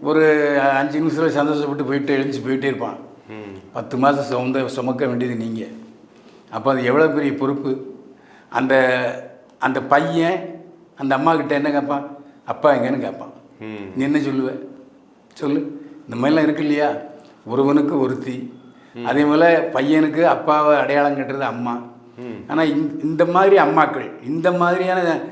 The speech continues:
Speaker 1: தருதலை அம்மாக்கள் யாரை போய் அம்மா, அப்பான்னு சொல்லுவாங்க?
Speaker 2: ம்.
Speaker 1: மகனுக்கு யாரை அப்பான்னு அடையாளம் காட்டும்? சரி, பொண்ணே பிறக்கட்டும், அந்த பொண்ணு அப்பா எங்கன்னு கேட்டா இந்த அம்மா என்ன சொல்லுவா?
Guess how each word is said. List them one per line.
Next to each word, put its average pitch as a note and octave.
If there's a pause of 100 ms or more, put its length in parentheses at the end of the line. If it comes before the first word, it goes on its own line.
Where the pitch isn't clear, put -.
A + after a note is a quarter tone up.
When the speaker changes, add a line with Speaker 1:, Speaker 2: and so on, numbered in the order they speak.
(260)
Speaker 1:
தருதலை E3+
அம்மாக்கள் D3
யாரை D#3
போய் D#3+
அம்மா, C#3
அப்பான்னு D3+
சொல்லுவாங்க? B2+ (600)
Speaker 2:
ம். F#2+ (320)
Speaker 1:
மகனுக்கு D3+
யாரை D3
அப்பான்னு D3
அடையாளம் C#3+
காட்டும்? C3+ (240)
சரி, D#3
பொண்ணே D#3+
பிறக்கட்டும், C#3 (380)
அந்த C#3
பொண்ணு C#3+
அப்பா C3
எங்கன்னு D#3
கேட்டா D3 (640)
இந்த C3+
அம்மா D3+
என்ன D3
சொல்லுவா? C3+